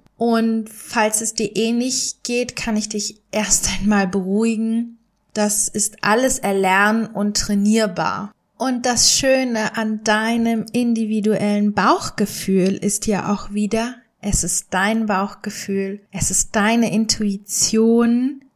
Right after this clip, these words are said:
Niemand kann dir sagen, dass es falsch ist, weil es ist dein Bauchgefühl.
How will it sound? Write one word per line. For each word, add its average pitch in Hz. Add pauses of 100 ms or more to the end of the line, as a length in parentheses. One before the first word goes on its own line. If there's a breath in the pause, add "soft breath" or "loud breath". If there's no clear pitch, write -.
(460)
Niemand 262 (840)
kann 233
dir 226
sagen, 202 (540)
dass 208
es 196
falsch -
ist, - (360)
weil 190
es -
ist -
dein 208
Bauchgefühl. 196